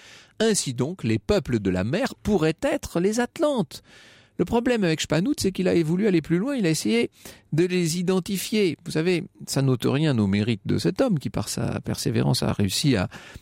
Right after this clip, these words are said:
à identifier l'origine des peuples de la mer. Mais en définitive, on n'est pas beaucoup plus avancé sur la localisation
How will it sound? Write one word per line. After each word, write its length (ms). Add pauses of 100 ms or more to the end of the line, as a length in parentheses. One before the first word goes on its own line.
(140)
à 100
identifier 800
l'origine 640
des 100
peuples 320
de 100
la 180
mer. 240
Mais 220 (260)
en 120
définitive, 800 (400)
on 160
n'est 180
pas 180
beaucoup 300
plus 240
avancé 360
sur 300
la 140
localisation 1200